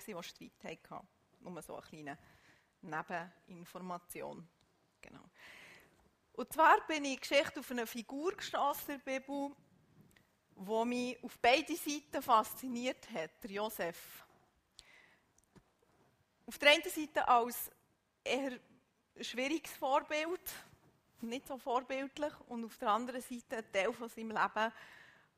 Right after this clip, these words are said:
wo ich mir wahnsinnig viel Stück kann davon abschneiden kann.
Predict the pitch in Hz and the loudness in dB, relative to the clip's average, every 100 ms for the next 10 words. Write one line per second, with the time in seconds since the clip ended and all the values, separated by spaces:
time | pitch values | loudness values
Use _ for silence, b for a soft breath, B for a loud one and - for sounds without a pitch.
0 | _ _ - 214 233 240 254 247 247 240 | _ _ -4 -2 2 0 0 -2 2 2
1 | 240 - _ - 185 190 170 247 240 226 | 2 -2 _ -20 0 2 4 0 -2 -4
2 | 226 - 233 202 208 - - - - 190 | -8 -6 -2 0 0 -6 -14 -10 -6 -6
3 | - - 175 220 - 185 - 208 - - | -8 -4 -4 -4 -12 -18 -10 -6 -2 -4
4 | - - 180 147 - | -4 -12 -12 -12 -14